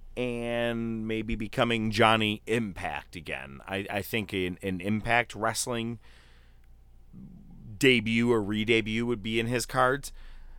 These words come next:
<sighs> I, I, I hate to keep saying guys could also go to New Japan, 'cause who the fuck are we to be like, "Hey, we, they're not working out in this country, will you guys take 'em?"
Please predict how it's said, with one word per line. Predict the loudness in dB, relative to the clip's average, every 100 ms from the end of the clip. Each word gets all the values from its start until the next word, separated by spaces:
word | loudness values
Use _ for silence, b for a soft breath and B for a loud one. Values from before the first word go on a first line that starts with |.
| B B B
<sighs> | B B B B B
I, | 0 4 4 4
I, | 2 2
I |
hate | 0 -2 -6
to |
keep | -6 -4
saying | 0 0 -2 -2 -2
guys | 0 0 -2
could | 0
also | 0 0 -2
go | -2 -2
to |
New | -2 -6
Japan, | -4 0 2 2 -2
'cause | -6 -6
who | -6
the | -2
fuck | 0 0
are | 0
we | 0 0
to |
be | 0 -2
like, | 0 -2
"Hey, | 4 6 6
we, | 0 -8 -8 -10 B B
they're | 6
not | 8 10
working | 8 10
out | 10
in | 10
this | 4
country, | 4 2 2 0
will | 0
you | -2 0
guys | 0 0
take | -2
'em?" | -2